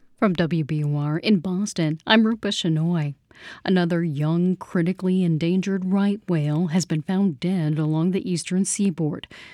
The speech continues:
That comes three weeks after one washed up on a Martha's Vineyard beach entangled in fishing gear.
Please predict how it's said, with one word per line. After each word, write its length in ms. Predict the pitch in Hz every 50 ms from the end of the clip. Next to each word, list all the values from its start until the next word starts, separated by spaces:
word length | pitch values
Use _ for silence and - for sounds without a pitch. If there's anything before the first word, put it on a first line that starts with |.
| - - _ _
That 160 | 208 190 -
comes 340 | - 170 156 151 143 - -
three 320 | - 233 190 202 208 214
weeks 460 | 220 208 175 170 175 180 - - -
after 500 | 214 185 180 185 - - 165 175 196 202
one 440 | 190 165 156 156 147 170 190 190 156
washed 420 | 143 156 156 160 175 - - - 185
up 200 | 180 190 - 175
on 140 | 165 156
a 60 | 156 143
Martha's 500 | 143 147 156 175 190 185 - 170 156 143
Vineyard 560 | 131 131 180 190 190 175 156 151 135 127 -
beach 400 | 190 196 185 139 151 160 - -
entangled 680 | 170 180 165 - - 226 220 220 190 156 151 160 156
in 120 | 175 175 175
fishing 460 | - - 233 220 - - 190 175 156
gear. 280 | 139 147 - - 160